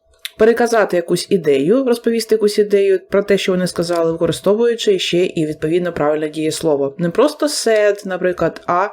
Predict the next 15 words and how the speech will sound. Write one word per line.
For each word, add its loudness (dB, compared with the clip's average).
за 4
змістом. -4
«decide», 0
наприклад. -4
Brutus 2
decided, 2
decides 0
to -2
explain 0
why 0
Julius 0
Caesar 2
had 2
to -4
be 0